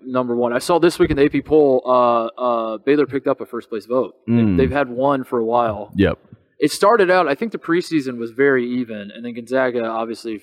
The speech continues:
Speaker 1: their schedule is front loaded, and they look great
Speaker 2: Mm-hmm.
Speaker 1: immediately.
Speaker 2: Mm-hmm.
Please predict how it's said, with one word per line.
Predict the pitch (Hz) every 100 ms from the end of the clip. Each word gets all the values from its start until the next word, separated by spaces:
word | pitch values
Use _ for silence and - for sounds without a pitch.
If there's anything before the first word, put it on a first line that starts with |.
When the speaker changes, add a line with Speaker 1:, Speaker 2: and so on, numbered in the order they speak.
| -
Speaker 1:
their | 110
schedule | - 123 110
is | 98
front | 123 107
loaded, | 107 107 104 101
and | 104 101
they | 101 98 98 98 _ _ _ _ _ _
look | 117 110
great | 110 110 104 95
Speaker 2:
Mm-hmm. | - 95
Speaker 1:
immediately. | 95 78 78 92 92 92
Speaker 2:
Mm-hmm. | 92 78